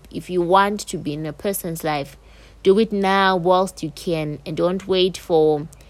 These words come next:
for a family member or for your partner to receive the message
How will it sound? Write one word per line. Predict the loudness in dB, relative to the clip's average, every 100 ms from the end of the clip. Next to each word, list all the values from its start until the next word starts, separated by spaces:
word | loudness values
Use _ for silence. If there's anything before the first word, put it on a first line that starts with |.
| -20 -20 -20 -20 -20 -20 -20 -20 -20 -20 -20 -20 -20 _ -20 -20 -20
for | -8 2 2
a |
family | 4 2 2 0 0
member | 0 0 0 -2 -2
or | -2
for | -2 0
your | 0
partner | -2 -8 -6 -6 -6
to | -4
receive | -4 -4 -2 -2 0
the | -4
message | -2 -4 -4 -2 -2 -6